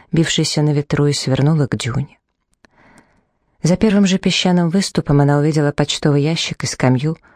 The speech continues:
пустую, как всегда. Дойдя до скамьи, Хоуп буквально упала на нее. Тру нигде не было видно. Погода налаживалась, оглядывать пляж приходилось из-под ладони.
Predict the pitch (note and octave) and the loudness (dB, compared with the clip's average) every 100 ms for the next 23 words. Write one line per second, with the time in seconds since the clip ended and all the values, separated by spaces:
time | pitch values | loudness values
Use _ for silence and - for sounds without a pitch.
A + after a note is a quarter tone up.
0 | _ - D3 - D3+ D3 - C#3+ - C#3+ | _ -6 -6 -2 0 0 -2 -6 -4 -6
1 | C3+ D3 - _ _ _ _ _ _ - | -4 -8 -8 _ _ _ _ _ _ 0
2 | D3 C3+ B2+ - D3 C#3+ D3 C#3+ C3+ B2+ | 2 2 0 -2 0 2 2 0 0 -2
3 | B2 B2+ C#3 B2+ B2 B2 - D3 C3+ C3 | -2 -2 0 2 0 -2 -2 0 0 -2
4 | C#3 D#3+ F#3 - _ _ _ _ _ F#3 | -4 -6 -10 -20 _ _ _ _ _ 0
5 | F3 D3+ C#3+ C#3 E3+ B2+ A#2 A2+ A#2 G#2+ | 2 2 0 0 0 0 0 0 -2 -4
6 | - D#3 - _ _ _ _ _ _ _ | -8 -12 -18 _ _ _ _ _ _ _
7 | _ _ _ _ _ _ _ _ _ _ | _ _ _ _ _ _ _ _ _ _
8 | _ _ _ _ - F#3 A#3+ A3 A#3 A3+ | _ _ _ _ -2 2 2 4 4 4
9 | A3+ A#3+ F3 D3+ C#3 D3 - - D#3+ E3+ | 4 2 0 0 0 -2 -4 -4 0 0
10 | F3+ F3 F3+ - F#3 G3 - E3 - D#3 | 0 0 -2 -2 0 0 -2 -4 -2 0
11 | F3+ E3+ - D#3+ - D3 D#3+ E3 G3 C#3+ | 2 0 -2 -6 -6 -2 0 0 0 0
12 | C#3+ | -2